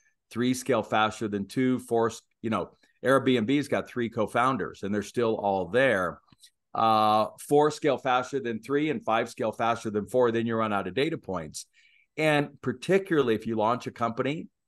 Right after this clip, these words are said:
with what we call an intact team, uh,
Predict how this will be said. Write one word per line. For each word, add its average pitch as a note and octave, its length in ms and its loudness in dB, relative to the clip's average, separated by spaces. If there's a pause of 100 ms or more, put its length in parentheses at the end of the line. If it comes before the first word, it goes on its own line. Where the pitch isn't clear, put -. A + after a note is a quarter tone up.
(260)
with A2+ 140 -4
what B2 120 2
we A2+ 100 -4
call A#2 260 2
an G#2 100 -2
intact B2 640 -2
team, C#3 360 -6 (640)
uh, G2+ 800 0